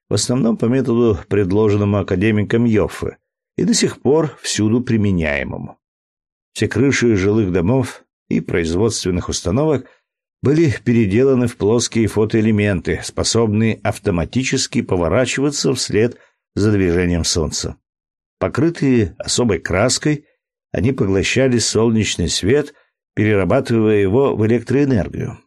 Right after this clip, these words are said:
Электроэнергия стекала по проводам с крыш, обслуживая нужды зданий, находившихся под этими крышами, а избыток ее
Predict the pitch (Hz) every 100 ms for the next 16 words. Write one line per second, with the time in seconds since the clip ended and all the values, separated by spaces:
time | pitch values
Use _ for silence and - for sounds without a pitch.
0 | _ _ _ - 90 90 - 92 90 107
1 | 117 104 95 - 92 107 107 98 - 87
2 | 92 92 95 98 - - 107 135 - _
3 | _ _ - 85 - - 135 110 110 98
4 | 92 120 95 92 78 127 139 95 60 _
5 | _ - - 87 131 131 110 - 101 92
6 | 80 95 95 82 - 87 - 76 - -
7 | _ _ _ 98 85 73 95 170 131 -
8 | - - - 90 80 71